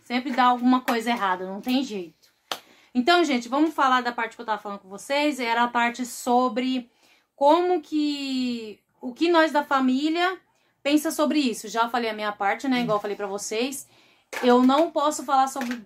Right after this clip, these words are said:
é, o que é, como eles vê, né? Mas eu vejo assim que é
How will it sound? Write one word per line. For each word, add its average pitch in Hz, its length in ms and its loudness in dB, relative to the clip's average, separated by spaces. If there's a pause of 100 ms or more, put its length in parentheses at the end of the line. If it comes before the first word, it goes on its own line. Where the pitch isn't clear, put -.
é, 233 240 -2
o 226 80 -2
que 247 120 -4
é, 233 100 -2
como 240 220 2
eles 285 280 -2
vê, 208 220 -2
né? 208 220 -2
Mas 214 280 -2
eu 233 100 -6
vejo 247 200 0
assim 254 220 -2
que 269 80 -4
é 262 440 2